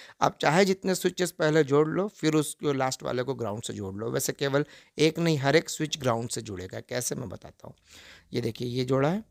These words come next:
अब यहाँ पर इसी तरह से ये पास वाला जो स्विच है उसको भी हम ग्राउंड कर देंगे,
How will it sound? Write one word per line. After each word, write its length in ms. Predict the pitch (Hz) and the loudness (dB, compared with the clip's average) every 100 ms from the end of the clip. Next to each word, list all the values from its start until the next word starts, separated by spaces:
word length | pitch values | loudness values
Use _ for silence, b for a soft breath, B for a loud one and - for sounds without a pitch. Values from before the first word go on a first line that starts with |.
| _ _ - | _ _ -2
अब 280 | 131 143 | -2 -2
यहाँ 320 | 143 127 113 117 | -4 -4 -4 -6
पर 440 | - 123 131 165 - _ _ _ _ - | -6 -4 -4 -4 -16 _ _ _ _ -12
इसी 180 | - 131 | -8 -6
तरह 280 | - 113 | -4 -2
से 180 | 110 120 | -2 -2
ये 120 | 117 | -2
पास 360 | 120 120 120 - | -4 -2 -4 -2
वाला 200 | 117 113 | -2 -2
जो 120 | 117 | -4
स्विच 360 | 113 113 107 - | -6 -8 -8 -8
है 80 | - - | -10 -8
उसको 340 | - - 120 | -10 -4 -2
भी 120 | 120 | -2
हम 200 | 117 113 | -2 -4
ग्राउंड 320 | 107 98 95 | -4 -4 -6
कर 200 | - 87 | -8 -12
देंगे, 360 | - 101 - | -10 -14 -12